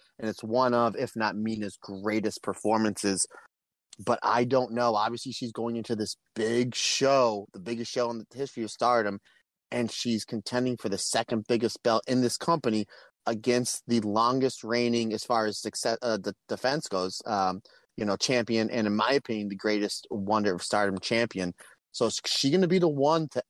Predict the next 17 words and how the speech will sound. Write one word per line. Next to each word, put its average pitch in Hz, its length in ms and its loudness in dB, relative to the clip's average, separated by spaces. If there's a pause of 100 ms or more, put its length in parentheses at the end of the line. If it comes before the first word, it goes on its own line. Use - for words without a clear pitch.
end, 127 500 0
you 113 140 -4
know, 113 120 0
the 101 120 -6
biggest 123 460 -2
winning 139 240 0
streak 101 260 -4
in 101 80 -2
the 98 80 -2
history 117 400 2
of 107 60 2
this 104 200 0 (300)
championship 117 460 0
belt? 131 280 4 (600)
I 127 160 2
don't, 131 360 0
I 127 260 2